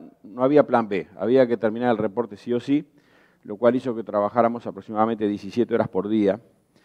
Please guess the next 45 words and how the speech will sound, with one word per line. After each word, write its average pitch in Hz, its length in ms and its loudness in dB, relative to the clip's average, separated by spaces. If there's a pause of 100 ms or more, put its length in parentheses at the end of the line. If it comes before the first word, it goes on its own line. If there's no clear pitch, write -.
(220)
en 98 200 -6
el, 101 440 0
en 95 140 -10
terminar, 107 480 2
este, 98 260 -2
los 90 160 -12
acuerdos. 80 520 -14 (100)
Llegó 147 160 -4
un 165 60 0
momento 160 360 2
donde 143 220 2
teníamos 135 400 0
que 127 260 0 (320)
tomar 131 280 4
una 135 160 0
decisión 123 500 0
en 117 140 -6
qué 151 380 0 (100)
propuestas 120 560 -2
íbamos 123 340 -2
a - 20 -6
hacer 139 400 4 (540)
con 120 160 -2
relación 127 400 2
a 139 120 4
qué 147 220 -4
cambios 151 500 0
eran 131 200 -6
necesarios 127 560 -2
en 113 80 -8
los 107 180 -10
a-, 87 80 -6
arrangements, 90 760 -6
en 101 100 -10
la 98 60 -6
sisti-, 104 280 -16 (100)
en 113 100 -10
la 117 60 -2
institucionalidad 117 880 2
de, 90 260 -4
de 98 120 -14
la 98 80 -6
gobernanza 98 440 -8
de 87 60 -18
Internet. 62 280 -20